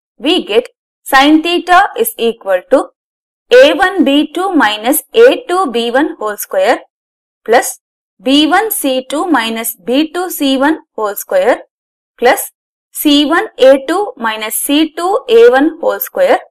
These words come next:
divided by root over A one square plus B one square plus C one square into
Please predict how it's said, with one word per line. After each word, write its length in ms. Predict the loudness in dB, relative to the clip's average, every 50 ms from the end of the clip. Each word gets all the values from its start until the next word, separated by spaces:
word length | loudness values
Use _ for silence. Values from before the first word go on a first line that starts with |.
| _ _ _ _ _ _ _ _ _ _ _
divided 640 | -6 -4 0 2 4 4 4 4 2 -2 -4 -4 -2
by 240 | 0 0 0 0 -2 -6 _ _ _ _ _ _ _ _ _ _ _ -6
root 300 | -2 -2 -2 -2 0 2
over 380 | 2 2 2 2 0 -4 -4 -4 -6 _ _ _ _ _ _ _ _ 6
A 160 | 6 8 8
one 180 | 6 6 2 0
square 400 | -2 -4 0 2 4 4 4 2 0
plus 240 | 0 0 0 0 -2 -6
B 160 | -6 -4 -2
one 200 | 0 0 0 0
square 340 | 0 0 0 2 2 2 0 0
plus 220 | 0 0 0 -2
C 240 | -4 -10 -12 -12 -10
one 160 | -10 -10 -10
square 380 | -8 -6 -2 -2 0 0 -2 -4 -6 _ _ _ _ _ _ _ _ -12
into 400 | -12 -12 -12 -10 -6 -4 -4